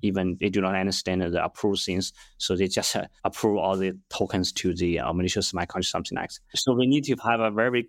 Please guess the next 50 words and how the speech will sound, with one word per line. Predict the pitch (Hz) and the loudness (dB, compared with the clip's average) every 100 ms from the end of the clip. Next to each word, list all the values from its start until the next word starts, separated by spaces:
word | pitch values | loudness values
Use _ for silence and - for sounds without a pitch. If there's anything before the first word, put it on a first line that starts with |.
| - | 0
good | 147 113 95 - | 2 2 0 -4
protection | - 98 123 117 107 | -4 -2 -2 0 -2
system | - 123 - 98 95 | 0 -2 0 -2 0
for | 98 95 | 0 0
the | 95 | 0
DeFi | 107 104 98 | 0 0 0
users, | 92 107 131 101 | 2 2 2 2
which | 92 101 - | 2 0 0
have | 92 95 | -2 0
not | 92 101 - | -2 -2 -2
been | 98 95 95 - | -2 0 -4 -4
addressed | 98 - 117 98 92 - | -2 2 0 0 -4 -2
by | 87 85 | -2 -2
the | 87 85 | -4 -6
current | - - 98 95 - - - | -4 -2 0 -2 -6 -12 -6
industry. | 107 101 92 - 82 - _ - | 0 0 0 -2 -6 -6 _ -2
Uh, | 104 - | -2 -2
of | - | 0
course, | - 190 | 0 2
there | 123 | 0
are | 110 | 0
some | 110 101 | 0 -4
companies | - 120 117 98 95 | -2 -2 0 -2 0
that | 95 | -2
are | 85 | 0
doing | 98 92 | 0 0
that, | 85 80 - | 0 -2 -2
but | 85 - - | -2 -4 -2
we, | 98 - | -2 0
we | 101 | 2
are | 95 92 | 2 0
better | 85 98 98 | 0 0 2
ways, | 95 95 - | 2 0 -2
you | 85 | -4
know, | 85 - _ | -4 -6 _
to | - 90 82 - | -2 0 0 -2
protect | 95 - 92 - | -4 0 -2 -2
the | |
users. | 85 80 80 - - - | -4 -2 -4 -6 -8 -6
So | - 98 92 85 - - | 0 2 2 0 -2 -2
I | 85 | 0
think | - 98 87 | 0 0 0
that | 69 | 0
this | 95 - | 0 0
is | 87 - | -4 0
what | |
we | 90 | 0
are | 87 80 85 | 0 -2 -2
doing. | 87 92 95 | 0 0 0
Yeah. | 87 | -2